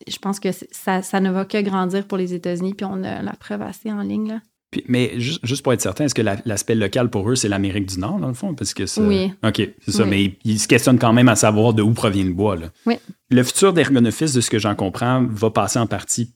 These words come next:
Speaker 2: par les États-Unis, ou du moins par d'autres marchés. Est-ce que la même stratégie,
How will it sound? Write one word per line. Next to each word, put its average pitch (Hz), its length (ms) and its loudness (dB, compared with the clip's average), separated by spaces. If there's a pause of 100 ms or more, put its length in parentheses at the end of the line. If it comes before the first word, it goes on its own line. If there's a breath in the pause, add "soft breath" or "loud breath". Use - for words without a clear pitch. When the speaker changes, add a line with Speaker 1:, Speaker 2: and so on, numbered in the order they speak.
(120)
Speaker 2:
par 107 180 2
les 98 220 2
États-Unis, 98 600 -2
ou 117 60 2
du 104 120 -2
moins 107 240 2
par 107 260 -2
d'autres 113 260 0
marchés. 120 460 -2 (340 loud breath)
Est-ce - 200 -2
que 160 80 4
la 160 180 4
même 120 260 6
stratégie, 113 960 0